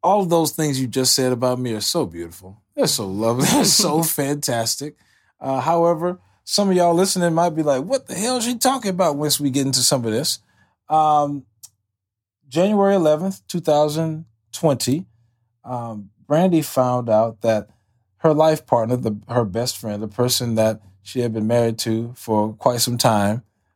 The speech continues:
Speaker 1: uh, at that time it was, uh, we met fourteen years at that time? But was it
Speaker 2: Fourteen.
Speaker 1: Almost fourteen, 'cause it's almost fifteen now, so it was almost fourteen at that time.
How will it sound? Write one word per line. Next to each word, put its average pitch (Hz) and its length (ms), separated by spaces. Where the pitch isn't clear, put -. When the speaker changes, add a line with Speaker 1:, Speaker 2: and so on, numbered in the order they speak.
Speaker 1:
uh, 101 280
at 110 200
that 135 180
time 107 340
it 107 160
was, 98 680
uh, 87 260
we 123 140
met 110 180
fourteen 208 640
years 226 260
at 214 60
that 214 160
time? 220 280
But 120 100
was 151 60
it - 20
Speaker 2:
Fourteen. 170 480
Speaker 1:
Almost 139 380
fourteen, 107 360
'cause 101 160
it's 104 80
almost 107 540
fifteen 104 440
now, 92 160
so 95 100
it 95 40
was 92 60
almost 101 300
fourteen - 400
at - 100
that - 120
time. - 200